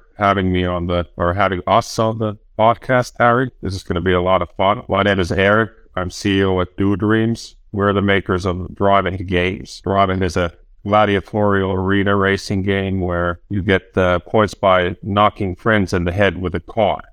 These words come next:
And, and it's this silly premise that has brought the game already two hundred fifty million organic lifetime downloads.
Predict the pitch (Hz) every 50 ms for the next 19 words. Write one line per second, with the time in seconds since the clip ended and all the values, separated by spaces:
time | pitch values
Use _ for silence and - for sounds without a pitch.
0 | - 82 85 85 85 85 82 85 85 - - 85 90 87 87 82 - 87 85 82
1 | - - - - 87 90 - - - - - - - - 131 127 123 110 - -
2 | - 127 123 117 113 98 92 - - - 95 87 - - 101 92 87 - - -
3 | - 104 - 98 98 98 92 - 98 87 98 95 92 90 87 90 90 87 87 87
4 | 85 87 85 85 85 85 - - - - 95 90 92 90 87 80 - - 90 80
5 | - - - 85 85 85 80 80 80 80 80 82 82 - _ _ _ - - 90
6 | 90 90 87 90 85 85 82 80 78 - - - - - 90 85 82 82 - -
7 | - 85 80 78 78 78 76 85 82 80 80 80 76 69 62 - - - - -